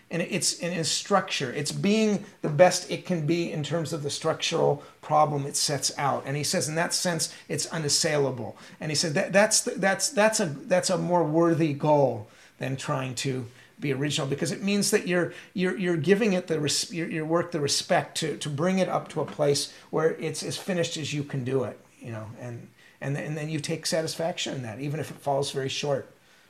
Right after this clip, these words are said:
of things. I felt that with this cyc-, cycle. It, it was, you know, I, I, I, as I've told you, I'm a reviser. I go through polish after polish after polish, but then it eventually gets to a place where that, you know,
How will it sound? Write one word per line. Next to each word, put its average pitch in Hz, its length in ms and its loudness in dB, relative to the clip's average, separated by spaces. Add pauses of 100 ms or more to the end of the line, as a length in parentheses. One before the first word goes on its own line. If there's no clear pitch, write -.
(140)
of 123 120 -6
things. 110 280 -8
I 165 120 4
felt 302 260 8
that 233 180 4
with 165 120 0
this - 200 2
cyc-, 185 300 -2
cycle. - 420 0 (100)
It, 135 200 -6
it 156 80 -6
was, 151 260 -4 (300)
you 160 160 -2
know, 147 140 0
I, - 560 -6
I, 147 60 0
I, 160 220 -6
as 151 240 -2
I've 151 140 0
told 170 300 4
you, 139 80 2
I'm 139 100 0
a 143 60 0
reviser. 143 560 2
I 117 40 -4
go 131 160 -2
through 131 200 -6
polish 135 500 -2
after 127 260 -4
polish 123 380 -6
after 123 180 -8
polish, 170 460 -4 (240)
but 143 100 0
then 185 140 2
it 180 100 2
eventually 160 440 0
gets - 240 -2
to 151 100 -2
a - 20 0
place - 360 -2
where 135 100 -2
that, 139 420 -2
you 160 80 0
know, 123 180 -4